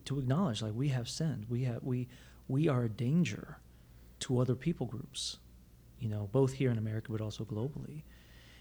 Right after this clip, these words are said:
And I think part of repentance is owning that fact.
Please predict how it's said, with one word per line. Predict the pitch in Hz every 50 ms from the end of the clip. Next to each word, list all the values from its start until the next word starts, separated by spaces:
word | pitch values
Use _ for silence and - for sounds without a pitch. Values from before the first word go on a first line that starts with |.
| - - -
And | 139 123
I | 120 123
think | - 143 -
part | - 151 139
of | 117 117
repentance | 117 - - 135 135 135 135 107 -
is | 113 101 -
owning | - 135 120 123 131 131 123 113 110
that | 110 104 107 -
fact. | - - 123 117 104 101 - -